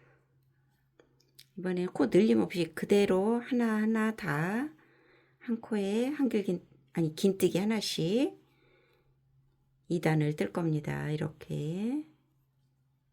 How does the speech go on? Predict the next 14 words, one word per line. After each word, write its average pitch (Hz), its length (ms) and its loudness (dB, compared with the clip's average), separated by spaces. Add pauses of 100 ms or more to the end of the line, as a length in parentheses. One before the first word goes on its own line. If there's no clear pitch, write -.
(920)
이렇게 156 300 -8
해서 156 420 -4
한 233 180 -4
바퀴 185 640 -6 (520)
떠올게요. 165 920 -6 (2000)
이렇게 160 260 -12
해서 156 560 -10 (1600)
이 170 60 -20
단은 156 340 -8
그대로 156 560 -6
이랑뜨기로 156 1120 -4 (500)
한 233 220 -6
코에 180 200 -2
하나씩 190 720 -6